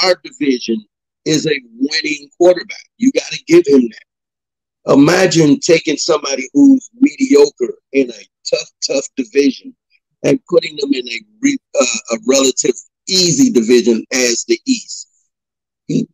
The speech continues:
I'm telling you, he's gonna shine. He will, I, I predict now, if he goes to the Commanders, you will see the Commanders win that division for at least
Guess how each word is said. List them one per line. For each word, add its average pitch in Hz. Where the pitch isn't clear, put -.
I'm 143
telling 170
you, 110
he's -
gonna 135
shine. 131
He 143
will, 156
I, 139
I 147
predict 156
now, 156
if 220
he -
goes 175
to 170
the 170
Commanders, 170
you 160
will 160
see 147
the 139
Commanders 139
win 143
that 139
division 131
for 120
at 104
least -